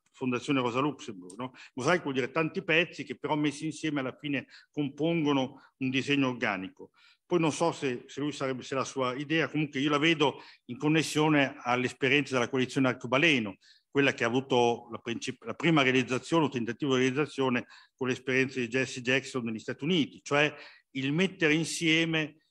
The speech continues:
identità, eh, diverse. Eh, una mobilitazione dell'identità fondamentalmente. Insomma, chi va a rivedere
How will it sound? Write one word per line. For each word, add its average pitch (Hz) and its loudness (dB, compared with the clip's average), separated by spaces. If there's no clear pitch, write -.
identità, 147 0
eh, 120 -4
diverse. 104 0
Eh, 123 0
una 156 2
mobilitazione 170 2
dell'identità 135 0
fondamentalmente. 104 -8
Insomma, 104 -16
chi - -8
va 151 4
a 151 4
rivedere 143 4